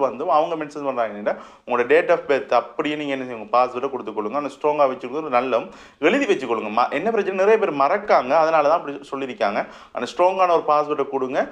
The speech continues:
ஆனா கட்டாயம் வந்து என்ன செய்யுங்கன்னா, அது என்னன்னா எழுதி வைங்க. எழுதி வைக்காம விட்டீங்கன்னு சொன்னா தான் நிறைய பேருக்கு வந்து என்னன்னா மறந்து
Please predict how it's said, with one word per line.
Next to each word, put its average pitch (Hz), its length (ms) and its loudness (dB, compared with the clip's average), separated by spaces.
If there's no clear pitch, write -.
ஆனா 131 160 4
கட்டாயம் 185 420 2
வந்து 160 140 0
என்ன 151 100 -6
செய்யுங்கன்னா, 156 300 2
அது 170 100 4
என்னன்னா 175 360 -2
எழுதி 220 260 0
வைங்க. 113 260 -2
எழுதி 196 240 2
வைக்காம 170 380 2
விட்டீங்கன்னு 143 480 -6
சொன்னா 127 180 0
தான் 170 160 -2
நிறைய 185 220 2
பேருக்கு 127 280 2
வந்து 117 140 -4
என்னன்னா 117 300 -2
மறந்து 175 260 0